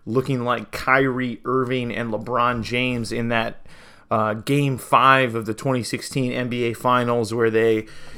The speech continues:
came back and both put up forty to, well, in this case, uh, D-, Holiday and Davis ended the series, whereas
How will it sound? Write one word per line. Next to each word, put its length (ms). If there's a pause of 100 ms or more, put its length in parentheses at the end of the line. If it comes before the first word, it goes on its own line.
(100)
came 280
back 300
and 100
both 280
put 160
up 180
forty 520
to, 500 (1200)
well, 180
in 80
this 160
case, 380
uh, 320
D-, 320
Holiday 500
and 100
Davis 360
ended 320
the 40
series, 460
whereas 580